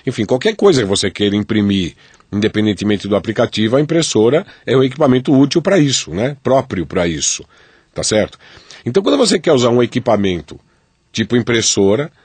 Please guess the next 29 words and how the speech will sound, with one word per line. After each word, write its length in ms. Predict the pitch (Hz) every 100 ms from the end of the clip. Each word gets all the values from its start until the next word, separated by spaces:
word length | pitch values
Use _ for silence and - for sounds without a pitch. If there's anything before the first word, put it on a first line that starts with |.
| _ _ _ _
então 200 | 98 127
você 240 | 127 127 139
praticamente 760 | 131 123 - 131 117 127 131
vai, 220 | 135 127 123 -
vai 180 | 123
se 140 | 117 139
obrigar 520 | 131 131 113 127 151
a 60 | 147
entrar 260 | 123 131
num 100 | 147
sistema 340 | 139 120 127 135
operacional 500 | 131 131 - 123 127
mais 220 | 143 139
antigo, 580 | 147 135 - 180 120 92
tendo 240 | 113 117
também 520 | 107 117 110 120 147
que 120 | 135 92
ter 240 | - 127
instalado 640 | 117 - 98 101 127 117 95
lá 260 | 101 127
naquela, 480 | 107 85 113 104 78
na, 340 | 71 90 90 82 - -
no 100 | 107
sistema 320 | 104 107 120 113
operacional 420 | 110 104 107 104
antigo 300 | 101 127 131
todos 400 | 139 170 143 107
os 120 | 104
softwares 680 | - 120 123 - 143 143